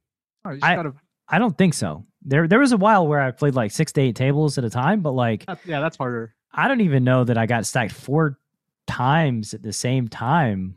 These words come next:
Speaker 2: like, <laughs> doing that. I mean, like, th-, this is, like, a very rare occurrence. Like, the opposite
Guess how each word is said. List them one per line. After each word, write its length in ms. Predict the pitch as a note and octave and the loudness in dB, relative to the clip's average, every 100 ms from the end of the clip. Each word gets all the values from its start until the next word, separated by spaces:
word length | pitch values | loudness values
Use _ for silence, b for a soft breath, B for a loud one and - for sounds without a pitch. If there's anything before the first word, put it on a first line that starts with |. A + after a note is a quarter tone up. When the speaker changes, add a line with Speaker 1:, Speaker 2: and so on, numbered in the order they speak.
| _ | _
Speaker 2:
like, 440 | A#2 G#2 G2 - - - | -4 -4 -4 -10 -10 -4
<laughs> 60 | D#5+ D#5+ D#5 C5+ - - - - - - F3+ - - _ D#4+ C#4+ | -4 -4 -10 -4 -4 -4 -8 -12 -20 -20 -18 -18 -20 _ 0 2
doing 340 | D#3 G#3 F#3 C#3 | 6 8 6 4
that. 360 | D3 D#3+ B2 | 4 2 0
I 60 | C#3+ | -2
mean, 180 | C#3 C#3+ | 0 2
like, 220 | C#3+ C3+ | 2 2
th-, 120 | E3+ | -2
this 160 | D#3 F3+ | 0 0
is, 120 | F#3 | 0
like, 140 | F#3 | 0
a 60 | D3 | 0
very 320 | A#2 D3 D3+ | 0 2 2
rare 340 | B2 C3 C#3+ C3 | 0 0 0 0
occurrence. 360 | A2 E3+ B2 | 0 -2 -2
Like, 200 | C#3+ C3+ B B B | -2 -4 B B B
the 120 | C#3+ | -2
opposite 560 | D3+ F#3+ G#3 D3+ C#3+ | 2 0 0 -2 -2